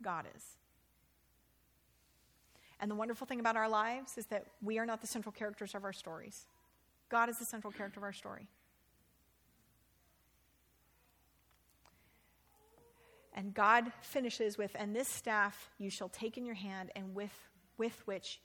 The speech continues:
you will do the signs." And now, Moses, you are given the power and the authority to go and do extraordinary things with something very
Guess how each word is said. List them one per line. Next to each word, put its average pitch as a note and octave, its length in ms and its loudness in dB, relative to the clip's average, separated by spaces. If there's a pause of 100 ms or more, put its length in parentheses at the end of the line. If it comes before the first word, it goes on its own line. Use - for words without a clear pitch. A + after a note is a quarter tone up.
you G#3 220 -2
will A#3 140 -2
do G3+ 240 -8
the F#3+ 100 -10
signs." - 640 -12 (840)
And G3+ 160 -2
now, A3 200 4
Moses, A3 520 -2
you C4 440 0
are C#4 140 4
given G3+ 500 -2 (260)
the G#3+ 120 -4
power - 680 0 (100)
and A3 160 0
the G#3+ 80 -2
authority G#3 760 -4 (280)
to - 140 -6
go A3 580 -2
and A3 240 -4
do G3 440 -4 (300)
extraordinary B3 800 -4
things G3+ 400 -8
with F#3+ 120 -10
something A3+ 360 -4
very A3+ 300 -2